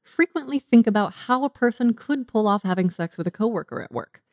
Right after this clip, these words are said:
There are a lot of nooks and crannies that are out of eyeshot and many cameras, but of course, other coworkers would be a hurdle. Has anyone actually done any sort of work setting stuff? I just find it to be a really sexy and risky fantasy.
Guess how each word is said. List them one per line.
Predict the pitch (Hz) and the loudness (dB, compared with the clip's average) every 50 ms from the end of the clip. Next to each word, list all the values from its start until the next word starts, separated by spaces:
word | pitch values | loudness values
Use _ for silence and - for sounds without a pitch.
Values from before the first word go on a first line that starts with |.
| _ _ _ _ - | _ _ _ _ 2
There | 190 202 196 - | 2 4 4 2
are | 190 180 | 2 2
a | 160 147 | 2 0
lot | 147 147 151 202 269 330 | 0 2 2 2 2 2
of | 311 | 0
nooks | - 170 170 - - | -4 -6 -6 -2 0
and | 247 233 | 0 2
crannies | - 220 214 214 214 208 202 | 4 4 4 6 6 4 4
that | 196 180 | 2 -2
are | - | -2
out | - 160 185 190 | -2 -2 -2 -2
of | - - | -4 -4
eyeshot | 170 175 180 - - 180 170 170 - - | -6 -6 -6 -6 -4 -2 -2 -2 -2 -4
and | 156 147 147 147 | -6 -4 -2 2
many | 160 180 202 202 | 4 6 6 6
cameras, | 190 - 214 214 202 185 165 160 156 | 4 4 2 2 2 2 0 -4 -6
but | - - 170 - | -4 -4 -4 -4
of | 156 - _ | -6 -14 _
course, | - - - 302 269 214 196 196 - - - _ _ _ _ _ _ | -20 -4 -2 0 0 0 -2 -4 -8 -12 -20 _ _ _ _ _ _
other | 190 180 170 160 | -4 -4 -2 -4
coworkers | - - 214 208 190 165 151 - _ 147 151 147 156 | -4 -4 -4 -2 -2 -4 -6 -8 _ -10 -10 -10 -10
would | 151 147 | -12 -10
be | 151 151 147 | -8 -6 -6
a | 151 | -6
hurdle. | 151 165 156 147 143 143 147 147 156 _ _ _ _ _ _ _ _ _ _ - | -8 -8 -10 -8 -8 -10 -12 -12 -16 _ _ _ _ _ _ _ _ _ _ 2
Has | 220 220 208 | 2 2 4
anyone | 208 233 262 269 269 233 | 2 2 2 2 0 -2
actually | - 208 214 - - 233 202 | -2 -4 -6 -4 -4 -6 -6
done | 165 147 - - 143 147 165 180 196 214 226 220 | -6 -8 -8 -6 -4 0 2 2 2 2 2 0
any | 208 233 240 247 | 0 0 0 0
sort | 233 - 240 233 233 | 0 -2 -2 -2 -2
of | 233 214 | -2 -4
work | 185 170 196 214 - | -4 -6 -6 -6 -8
setting | - - 233 233 247 247 233 | -4 -2 -2 0 0 -2 -4
stuff? | - - 247 262 277 - _ _ _ _ _ _ _ _ _ _ _ _ _ _ _ _ _ | -4 -6 -8 -8 -8 -12 _ _ _ _ _ _ _ _ _ _ _ _ _ _ _ _ _
I | 165 180 202 | 0 2 2
just | 226 226 - - | 0 0 -4 -2
find | - 208 196 196 196 190 | 2 4 4 4 4 2
it | - - | 0 -4
to | - 180 | -8 -4
be | 175 180 - | -4 -4 -2
a | - 170 | -2 -4
really | 165 175 190 208 220 220 226 202 | 0 4 4 4 4 4 0 -6
sexy | - - - 190 190 - - - 214 202 190 | -8 -8 -10 -10 -10 -10 -8 -4 -4 -4 -2
and | - 170 160 147 | -2 -4 -4 -4
risky | 143 143 - _ - 151 143 | -6 -10 -10 _ -10 -10 -10
fantasy. | - - 131 135 139 - 165 - - - - - - 180 | -10 -14 -14 -14 -14 -16 -18 -20 -20 -20 -20 -20 -20 -20